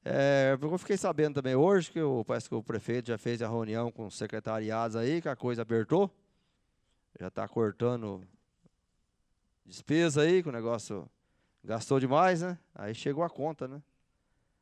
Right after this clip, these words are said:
Então a coisa parece que não tá boa, no, o município não tá na, na, gastou o que não podia, agora chega a conta. Imagina o ano que vem, que parece que teremos que pagar. Lembra aquele financiamento que foi feito aqui, de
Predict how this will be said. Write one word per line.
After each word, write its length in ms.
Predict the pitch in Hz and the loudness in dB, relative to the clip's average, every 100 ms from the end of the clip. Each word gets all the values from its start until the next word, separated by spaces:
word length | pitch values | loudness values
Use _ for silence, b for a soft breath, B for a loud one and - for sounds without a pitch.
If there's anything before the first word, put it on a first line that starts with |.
| _ _ | _ _
Então 320 | 95 107 120 | -8 -4 -4
a 80 | 127 | -4
coisa 320 | 123 120 127 | -4 -4 -4
parece 240 | 127 131 | -6 -6
que 60 | - | -8
não 100 | 139 | -8
tá 140 | 147 | -4
boa, 280 | 135 156 143 | 2 4 4
no, 120 | 104 | 0
o 280 | 95 98 98 | -8 -12 -14
município 300 | 101 98 117 | -14 -12 -10
não 100 | 110 | -10
tá 120 | 107 123 | -6 -6
na, 160 | 131 | -6
na, 220 | 110 113 | -10 -12
gastou 500 | 113 113 - 139 143 113 _ _ _ _ _ _ _ | -10 -10 -6 -2 -2 -4 _ _ _ _ _ _ _
o 100 | - | -14
que 120 | - | -6
não 100 | 131 | -6
podia, 560 | 127 139 123 170 220 180 - | -2 -2 -2 -2 -4 -6 -12
agora 320 | 123 120 135 | -10 -4 -4
chega 240 | - 165 | -4 -4
a 40 | 190 | -4
conta. 420 | - 139 123 - | -4 -4 -6 -10
Imagina 460 | 120 160 143 175 202 | -4 -2 0 -2 -2
o 20 | |
ano 100 | 202 | -2
que 140 | 196 | 0
vem, 260 | 156 151 120 - _ _ _ _ _ _ _ | 4 4 2 -8 _ _ _ _ _ _ _
que 260 | - 113 117 | -6 -4 -2
parece 340 | 110 120 127 | -2 -2 -2
que 80 | 123 | -4
teremos 400 | - 135 135 151 | -4 -2 -2 -6
que 60 | - | -4
pagar. 380 | 170 160 170 147 | -2 0 2 2
Lembra 180 | 160 | 0
aquele 140 | 151 127 | -4 -6
financiamento 480 | 123 117 117 117 120 | -6 -6 -6 -6 -6
que 60 | |
foi 100 | - | -6
feito 200 | 104 110 | -4 -6
aqui, 240 | 110 143 165 | -4 -4 -4
de 200 | 110 | -6